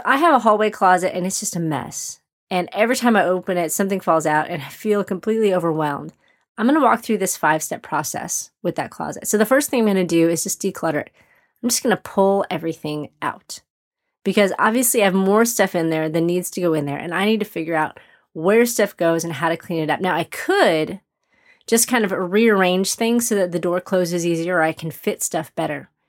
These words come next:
But if I don't take the time to declutter first, then it is just consistently going to get messed up again because I haven't decided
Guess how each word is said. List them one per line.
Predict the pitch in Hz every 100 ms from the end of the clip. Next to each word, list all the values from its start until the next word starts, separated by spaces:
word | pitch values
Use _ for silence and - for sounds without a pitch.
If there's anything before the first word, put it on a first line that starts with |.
| _ _ _ _ -
But | 190 190
if | 190 -
I | 196 262
don't | 277 254
take | 233 220
the | 202
time | - 190
to | 180
declutter | 170 190 - - 220 214 196
first, | 185 185 143 - - - _ _ _ -
then | 208
it | 220
is | 240 220
just | 208 -
consistently | - 190 180 - - - 233 233 254 240 262 226
going | 185 185 170 160 165 -
to | 190
get | 170 151
messed | 151 139 156
up | -
again | 147 151 -
because | 180 - 180
I | 175
haven't | 151 - - 196 214
decided | 202 180 - 170 170 151 139